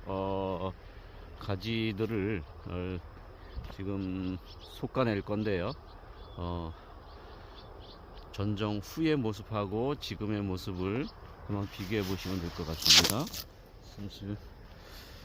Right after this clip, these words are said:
어, 이렇게 밑에 열 십자로 양쪽으로, 그 다음에 위에 두 개의 단을, 어, 이렇게 배치를 하고 위에 머리를 하나 만들고요. 이런 모양인데요. 한번 비교해 보시면 좋을 것 같습니다.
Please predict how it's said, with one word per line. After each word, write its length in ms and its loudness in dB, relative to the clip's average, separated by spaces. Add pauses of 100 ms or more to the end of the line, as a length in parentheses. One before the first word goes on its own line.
(220)
어, 480 2
이렇게 280 4
밑에 640 8
열 160 10
십자로 500 6
양쪽으로, 800 6
그 80 -8
다음에 520 10
위에 360 12
두 200 0
개의 200 12
단을, 420 10 (560)
어, 640 6 (120)
이렇게 340 6
배치를 420 2
하고 340 8
위에 360 8
머리를 460 6
하나 160 2
만들고요. 680 2 (520)
이런 400 10
모양인데요. 580 10 (500)
한번 460 10 (160)
비교해 340 12
보시면 440 8
좋을 160 6
것 220 4
같습니다. 500 6